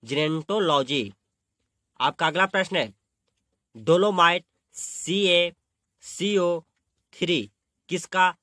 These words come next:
अयस्क है? उत्तर है कैल्शियम का। आपका अगला प्रश्न है,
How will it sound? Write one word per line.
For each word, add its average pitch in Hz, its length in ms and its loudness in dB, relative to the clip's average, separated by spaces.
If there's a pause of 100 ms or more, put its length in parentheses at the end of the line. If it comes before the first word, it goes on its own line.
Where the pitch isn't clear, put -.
(240)
अयस्क 156 380 -2
है? 156 480 0 (1120)
उत्तर 185 340 -4
है 170 240 2 (580)
कैल्शियम 151 540 -2
का। 98 200 -18 (1500)
आपका 127 300 0
अगला 170 180 0
प्रश्न 175 300 -4
है, 156 140 -4